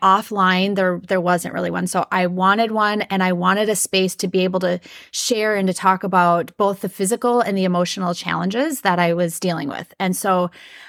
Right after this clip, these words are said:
I created this community, and over time, it, it really has shifted and changed, I think, partly because that's just the way that websites go typically, but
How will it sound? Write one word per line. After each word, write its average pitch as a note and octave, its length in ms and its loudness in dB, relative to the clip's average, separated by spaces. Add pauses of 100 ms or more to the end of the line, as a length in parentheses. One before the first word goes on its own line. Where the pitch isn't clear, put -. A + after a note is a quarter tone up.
I G#3 100 0
created A#3+ 320 0
this C4 180 -2
community, F#3 720 2
and F#3+ 480 2 (140)
over B3 320 0
time, F#3+ 520 2
it, F#3+ 240 -2 (140)
it G#3 160 0
really A3+ 260 2
has G3 320 -2
shifted G3 380 -2
and F3 160 0
changed, F3+ 640 -2
I F3+ 120 0
think, F3+ 360 -2 (220)
partly G3+ 440 2
because F3+ 560 0
that's E3+ 340 0
just - 320 -6
the F3+ 80 -2
way E3 300 0
that E3 440 -2 (800)
websites E3 560 -4
go A#3 300 0
typically, F4 560 0
but B3+ 200 0